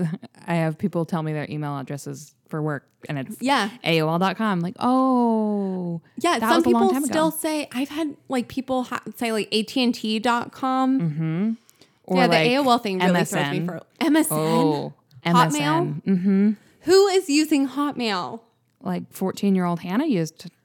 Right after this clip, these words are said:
Speaker 1: Hotmail.
Speaker 2: Yahoo?
Speaker 1: Mm-hmm.
Speaker 2: People still have Yahoo email addresses.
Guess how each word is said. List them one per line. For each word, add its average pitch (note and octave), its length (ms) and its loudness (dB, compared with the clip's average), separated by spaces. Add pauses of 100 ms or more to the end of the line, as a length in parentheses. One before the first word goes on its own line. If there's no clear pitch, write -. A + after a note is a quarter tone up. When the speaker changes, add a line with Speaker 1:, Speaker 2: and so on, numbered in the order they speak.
(120)
Speaker 1:
Hotmail. E3 500 -4 (1500)
Speaker 2:
Yahoo? C4 720 0 (260)
Speaker 1:
Mm-hmm. G#3 380 2
Speaker 2:
People D#4+ 300 0
still F4+ 200 0
have C#4 100 0
Yahoo A3 340 -2
email F3 280 -10
addresses. - 540 -14